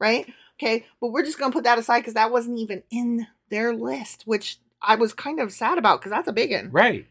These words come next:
Speaker 2: yeah.
Speaker 1: Yeah.
Speaker 2: Huh.
Speaker 1: Um, but that one's actually not, um, I think maybe it wasn't listed because it's not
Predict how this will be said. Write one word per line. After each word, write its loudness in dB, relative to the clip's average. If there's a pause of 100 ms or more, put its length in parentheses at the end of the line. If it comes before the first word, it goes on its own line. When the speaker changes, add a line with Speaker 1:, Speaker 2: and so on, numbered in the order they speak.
Speaker 2:
yeah. 0
Speaker 1:
Yeah. 2 (460)
Speaker 2:
Huh. 4 (240)
Speaker 1:
Um, 4 (240)
but -8
that 8
one's 4
actually 2
not, 2 (160)
um, 0
I 0 (200)
think 0
maybe -2
it 4
wasn't -2
listed -2
because -8
it's -2
not -2